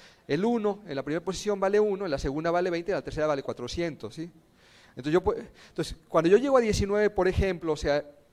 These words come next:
mi tope es diecinueve, cinco, cinco, cinco y cuatro unidades, esto es diecinueve. El veinte ya no hago cuatro barras, sino que pongo un cero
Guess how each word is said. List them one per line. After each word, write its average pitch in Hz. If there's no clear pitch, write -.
mi 170
tope 208
es 190
diecinueve, 185
cinco, 196
cinco, 190
cinco 185
y 143
cuatro 180
unidades, 170
esto 147
es 160
diecinueve. 180
El 175
veinte 233
ya 196
no 196
hago 190
cuatro 165
barras, 208
sino 160
que 151
pongo 202
un 214
cero 220